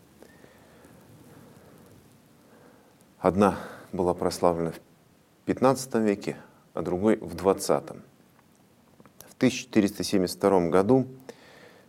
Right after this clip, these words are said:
крестьянин Иван Дементьев рубил лес на обрыве горы. Одно из срубленных деревьев покатилось вниз,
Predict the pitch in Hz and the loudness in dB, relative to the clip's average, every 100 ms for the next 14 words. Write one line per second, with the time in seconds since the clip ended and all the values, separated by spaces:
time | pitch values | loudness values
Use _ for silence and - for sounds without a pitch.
0 | _ - 120 139 120 107 104 101 95 120 | _ -2 4 6 8 8 8 6 6 6
1 | 127 - 104 95 95 92 95 110 107 - | 6 4 -2 0 0 2 4 4 4 0
2 | 90 85 98 90 87 104 107 87 76 - | 0 2 2 4 4 4 4 2 -2 -12
3 | - _ _ - 87 104 101 - 98 95 | -20 _ _ -10 0 2 2 -2 -2 2
4 | 90 85 - - 95 107 120 101 95 92 | 0 -2 -12 -4 0 4 4 2 0 -4
5 | - 95 95 87 - 107 113 - | -2 -2 0 0 0 0 0 -2